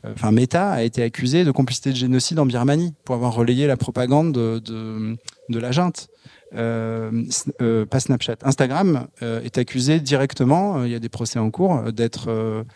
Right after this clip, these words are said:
responsable du suicide d'adolescents, euh, liés à des complexes en fonction de photos. Qui... Enfin, on, on, c'est, c'est déjà dans nos vies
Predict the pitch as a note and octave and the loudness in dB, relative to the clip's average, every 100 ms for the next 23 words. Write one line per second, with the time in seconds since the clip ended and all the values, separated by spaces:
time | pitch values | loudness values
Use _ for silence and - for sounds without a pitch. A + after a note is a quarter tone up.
0 | _ _ _ _ - B2 B2 - C3 E3 | _ _ _ _ -16 -2 0 2 4 4
1 | F#3 C3+ A#2 - B2+ E3+ C#3 C3 B2+ C3+ | 2 -2 -10 -8 -4 -4 -2 0 2 2
2 | C#3+ E3+ - _ _ _ _ A2+ A2 G#2+ | 0 -4 -8 _ _ _ _ -4 -2 -2
3 | A#2 C3 D3+ B2+ A2 A2 A2+ A#2 A#2 - | -2 0 0 -4 -8 -10 -12 -14 -10 -8
4 | - B2+ C#3 B2+ - A#2+ B2 G#2+ - B2+ | -4 -4 -4 -6 -6 -6 -4 -6 -6 -2
5 | B2+ C#3 C#3 - - - - D3 C#3 C3 | 2 2 0 -10 -20 -8 -6 -4 0 -2
6 | - C#3 - - - - - - - B2+ | -2 -4 -6 -6 -6 -6 -8 0 0 2
7 | D#3+ F#3 G#3+ D#3+ D3+ D3+ F3 B3+ | 2 2 2 4 4 2 -2 -4